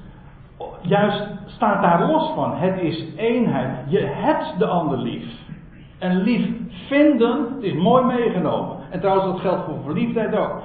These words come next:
En, en het gekke is, het mooie is, als je, als die verliefdheid weg is en je blijft gewoon trouw, kijk, het is, het heet niet voor niks een trouwerij. Trouw wil zeggen, je bent trouw aan dat wat je beloofd hebt.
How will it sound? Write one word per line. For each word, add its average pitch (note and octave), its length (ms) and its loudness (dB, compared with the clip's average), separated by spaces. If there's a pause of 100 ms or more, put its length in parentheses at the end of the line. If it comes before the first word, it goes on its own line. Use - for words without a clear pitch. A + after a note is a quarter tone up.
En, F3 140 -6 (300)
en D#3 100 -6
het - 100 -10
gekke A3 280 0
is, A3 220 -2
het F3+ 80 -8
mooie G3 340 4
is, G3+ 120 -2 (200)
als G3 300 2
je, E3+ 320 2 (200)
als F3+ 280 2
die D#3 160 0
verliefdheid D#3 480 0
weg D#3 220 0
is C3 260 -4 (160)
en D3+ 260 2
je B2+ 80 0
blijft A#2+ 580 -4
gewoon A#2 440 -4
trouw, E3 640 0 (540)
kijk, G3+ 180 -6
het A3+ 140 -4
is, A3 100 -6
het F#3+ 100 -2
heet A3 160 -2
niet G#3+ 160 -2
voor G#3 80 -4
niks G3+ 200 -4
een D3 200 -6 (160)
trouwerij. A#3+ 1200 0 (480)
Trouw A3+ 460 6
wil G3+ 160 2
zeggen, F3 400 -2 (280)
je - 460 -2 (560)
bent D#3+ 380 0 (220)
trouw B3+ 600 6
aan F3+ 320 -4
dat B3+ 320 2
wat G3 220 -2
je F#3+ 80 -2
beloofd D3+ 680 4
hebt. - 440 -6